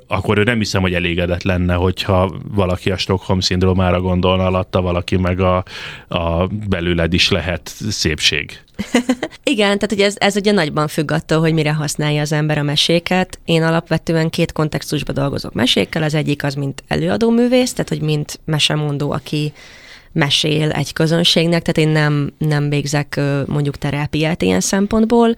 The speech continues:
Speaker 2: A másik kontextus meg, a, ahol dolgozom, a Világszép Alapítvány, ott gyerekotthonokba mesélek, tehát ott meg az a cél, hogy az esti mese, ami elhangzik egy gyerekotthonban,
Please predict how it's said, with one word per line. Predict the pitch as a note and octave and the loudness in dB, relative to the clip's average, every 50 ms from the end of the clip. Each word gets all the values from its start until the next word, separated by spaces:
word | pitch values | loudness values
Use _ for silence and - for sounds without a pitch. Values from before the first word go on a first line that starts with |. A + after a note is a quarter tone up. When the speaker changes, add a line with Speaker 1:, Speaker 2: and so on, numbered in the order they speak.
| - - - - - - - - | -4 -12 -20 -20 -20 -20 -20 -2
Speaker 2:
A | - F3 | 0 2
másik | F3+ E3+ E3 - - E3+ | 2 2 2 2 0 -2
kontextus | - - E3 D#3+ - E3 - - - D#3+ D#3 - - | 0 0 -2 0 0 0 -2 -2 -2 0 0 0 0
meg, | - D#3 D#3 D#3 D#3 E3 | 0 0 0 0 -2 -2
a, | D#3+ D#3 D#3 D#3 D#3 D#3+ - - | 0 0 2 2 2 0 -2 -2
ahol | - D3 D3 D3+ D3+ D3 | -2 -2 0 0 0 0
dolgozom, | C#3+ D3 C#3 C3+ C3+ D3 C#3+ D3+ D3 D3 | 0 0 -2 0 -2 -2 -2 -2 -2 -2
a | C#3+ | -2
Világszép | D3 - F3 G#3 A3+ A3 - - A3+ G3+ - G#3 | -4 -2 0 0 0 -2 -2 -2 -2 0 0 0
Alapítvány, | F#3+ F#3 F3+ - F#3 F3 - - F3 E3+ D#3+ | 0 0 0 -2 -4 -6 -4 -2 0 0 0
ott | - E3+ | 0 -2
gyerekotthonokba | D3+ D#3 C#3+ C3+ - - D3 C#3+ - - D3+ D3+ D3 D3 D3+ D3 | -2 -2 -2 -2 -4 -6 -8 -6 -4 -4 -2 -2 -2 -2 -4 -4
mesélek, | D3 D3 C#3+ - - D#3 D3+ D3+ D3+ D3+ - | -2 0 0 0 0 0 -2 -2 -2 -4 -2
tehát | - - - | -4 -2 -2
ott | E3 - - | -2 -2 -2
meg | D#3+ D#3 - | -4 -2 -2
az | D#3 D#3 - | -2 -2 -2
a | G2+ | -4
cél, | - - - G3+ G3+ A3 G#3+ G#3+ | -6 -4 -2 0 0 2 2 2
hogy | G3 F3+ E3 E3 | 2 0 0 0
az | D#3 - - | -2 -2 -2
esti | - D3+ C#3+ - - D3 | -2 -2 -2 -2 -2 -2
mese, | D3+ D3 D3 - D3 C#3+ | -2 0 -2 -2 -2 -2
ami | C#3 C#3+ C#3 | -2 -2 -2
elhangzik | C#3+ C#3+ C#3+ C#3 C#3+ C#3+ C#3+ C#3+ C#3 - - | -2 -2 -2 -2 -4 -4 -4 -6 -6 -6 -6
egy | - - - - - | -8 -8 -8 -10 -6
gyerekotthonban, | - D3 D#3+ G#3 A3+ - G#3+ G#3 - - - F3+ F3+ F3+ E3+ E3+ E3 E3 E3+ | -4 -2 -2 -2 -2 0 -2 -2 -2 -2 0 0 2 2 2 2 2 2 0